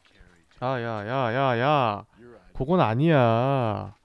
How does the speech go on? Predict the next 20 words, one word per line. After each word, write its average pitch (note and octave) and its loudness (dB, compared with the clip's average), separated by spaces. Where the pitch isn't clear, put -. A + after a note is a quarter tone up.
몇 C#3 -10
개 F#3+ -10
가져갔다고 D#3 0
벌써 D3+ -4
자리 C3 -4
없다는 D3 0
플러스 F3+ -4
쓰리. F#3+ -4
변종검 G3+ 4
쓰네, C3+ 2
얘네. B2+ -2
특이한 E3 -4
놈들이네요. G#2+ -8
약간 - -8
이상한 D#3 0
애들이 C3+ -4
변종검 A#2+ -4
쓰는 A2 -10
것 F#2 -14
같아. - -20